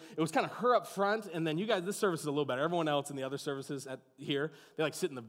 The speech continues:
the back. They're, like, in the splash zone. They don't want me to, like, spit on 'em. But, like, she was sitting here, and then, like, the fifteen others in the audience, they were kinda, like, four rows back. Like, she was all by herself. And I remember just kind of, like, feeling it was out of place. And so after the service, I'm standing in the aisle, and I'm talking with,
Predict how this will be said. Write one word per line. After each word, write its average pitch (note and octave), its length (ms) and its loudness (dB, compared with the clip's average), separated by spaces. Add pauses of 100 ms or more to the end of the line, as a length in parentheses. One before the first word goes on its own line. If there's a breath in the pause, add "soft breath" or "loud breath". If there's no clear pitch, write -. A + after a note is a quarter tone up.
(140)
the B2 80 -10
back. A#2+ 260 -4
They're, B2 120 -4
like, A#2 140 -8
in B2 60 -10
the A#2 60 -10
splash A#2 380 -6
zone. B2 240 -6
They B2 40 -6
don't B2 100 -6
want B2 40 -12
me A#2+ 40 -10
to, A#2+ 80 -10
like, A2 60 -12
spit B2+ 200 -6
on C3+ 120 0
'em. D#3+ 120 0 (400 loud breath)
But, G3 120 8
like, D#3 200 8
she C#4 240 2
was C4 120 4
sitting G#3 360 2
here, F3 420 8 (320 loud breath)
and E3+ 100 4
then, F#3 60 4
like, F3 220 4
the E3+ 80 4
fifteen A#3 420 -2
others G3 260 2
in F#3 60 0
the E3+ 80 0
audience, D#3+ 240 0
they F3+ 140 6
were A3 100 6
kinda, G3 160 0
like, D#3 140 0
four E3+ 240 -2
rows D#3 220 2
back. C3 200 0
Like, B2+ 100 -10
she B3 100 -2
was G3 100 -2
all G3 180 -2
by F#3 160 2
herself. C3 500 -6 (840)
And E3+ 100 2
I - 20 6
remember A3+ 280 2
just E3+ 180 -4
kind G#3+ 160 4
of, - 80 0 (280 loud breath)
like, D#3 220 4
feeling C4+ 380 0
it G#3+ 80 6
was D#3+ 120 -2
out F3+ 200 4
of D3 100 -6
place. F#3 300 -2
And D#3+ 80 -4
so F3 80 0
after B3+ 240 2
the G#3+ 80 -2
service, A#3 400 0 (280 loud breath)
I'm E3+ 100 2
standing A#3+ 300 2
in G#3 60 4
the F#3+ 80 -2
aisle, G3 200 4
and F3 80 2
I'm D3+ 80 -4
talking G3 360 2
with, E3+ 180 0